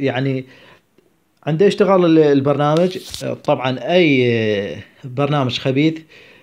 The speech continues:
لحتى يتصل، آه، بهوست معين يحتاج بورت. فإحنا وقت، آه، نشغل البرنامج الخبيث ونحصل على البورت الخاص بالبرنامج الخبيث، نقدر عن طريق، آه، أداة نيت كات، آه، نحصل،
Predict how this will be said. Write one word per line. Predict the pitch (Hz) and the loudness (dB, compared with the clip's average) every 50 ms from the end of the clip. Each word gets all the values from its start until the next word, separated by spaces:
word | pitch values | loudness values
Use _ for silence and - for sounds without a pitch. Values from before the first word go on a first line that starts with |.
| _ _ _ _ - _ _ _ _ _ _ - | _ _ _ _ -20 _ _ _ _ _ _ -10
لحتى | 131 131 127 120 - - 151 - - 156 156 180 | -8 -6 -6 -6 -4 -4 -4 -2 0 0 0 0
يتصل، | 185 185 - 214 156 - 143 131 120 110 104 - - _ _ _ _ _ _ - - - | 0 0 0 0 0 0 0 0 0 -2 -6 -10 -18 _ _ _ _ _ _ -20 -20 -14
آه، | 113 123 120 117 117 113 110 107 107 107 101 90 78 - - | -10 -8 -8 -6 -6 -4 -4 -2 -2 -2 -4 -4 -8 -10 -12
بهوست | 107 - 156 175 190 185 - | -6 0 2 2 2 2 2
معين | 185 170 131 135 143 143 139 135 123 120 - _ | 0 0 0 0 0 0 0 -2 -4 -6 -10 _
يحتاج | 135 123 - - - 180 180 156 143 | -8 -8 -8 -4 -2 -2 0 0 0
بورت. | 123 123 113 98 - - - _ - - - - - - _ _ | 0 0 -2 -2 -4 -8 -14 _ -20 -20 -20 -20 -20 -20 _ _
فإحنا | - 151 156 165 185 190 185 | -4 -4 0 2 2 2 4
وقت، | 175 170 165 165 170 160 - - 151 | 2 2 0 0 -4 -6 -2 -2 0
آه، | 147 143 139 135 139 | 2 2 2 2 0
نشغل | 139 - - 196 185 202 190 | -2 -2 -2 -2 0 0 0
البرنامج | 175 175 165 160 160 151 143 | 0 0 0 0 0 0 0
الخبيث | 127 123 - - 143 127 131 127 123 120 - | -2 -4 -4 -4 -2 0 0 0 -2 -4 -6
ونحصل | 131 120 117 - - 139 131 - - 156 127 | -8 -10 -8 -6 -6 -6 -6 -4 -6 -4 -2
على | 135 139 135 | 0 0 0
البورت | 131 117 117 160 190 175 - - | 0 0 0 0 0 0 0 -2
الخاص | 147 - - 170 151 - - | -6 -4 -2 -4 -4 -2 -4
بالبرنامج | 147 139 143 139 147 139 131 120 | -2 -2 -2 0 0 -2 -2 -2
الخبيث، | 120 117 - 135 127 123 120 117 117 - - - - - - - - - | -4 -4 -4 -2 0 0 0 -2 -2 -6 -14 -20 -20 -20 -20 -20 -10 -4
نقدر | 156 185 175 170 202 180 156 | -4 -2 0 2 2 2 2
عن | 160 180 | 0 0
طريق، | 180 196 196 185 180 185 160 | 0 0 0 0 0 0 0
آه، | 147 143 143 135 131 139 | 2 2 2 2 2 0
أداة | 131 139 139 131 135 135 | 0 0 0 -2 -2 -2
نيت | 139 135 131 | -4 -4 -2
كات، | - 156 160 180 180 - - | -2 -2 -2 -2 -2 -6 -10
آه، | - - 131 139 131 131 127 123 117 | -12 -10 -8 -6 -4 -4 -4 -4 -6
نحصل، | 123 117 - 175 175 - - 196 196 202 | -8 -4 -4 -4 -4 -2 -2 -2 -2 -2